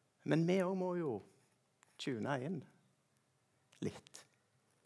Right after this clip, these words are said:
hvis vi vil kjenne hans tilstedeværelse.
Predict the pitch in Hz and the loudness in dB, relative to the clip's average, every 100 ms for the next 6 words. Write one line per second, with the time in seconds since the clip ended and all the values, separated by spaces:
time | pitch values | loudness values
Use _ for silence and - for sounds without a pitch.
0 | _ - - 127 117 - - 85 82 147 | _ -14 -6 -4 -4 -2 -2 0 -2 -2
1 | 139 - - - - - 85 - 92 - | -8 -6 -6 -4 -6 -2 -2 -2 -6 -8
2 | - | -12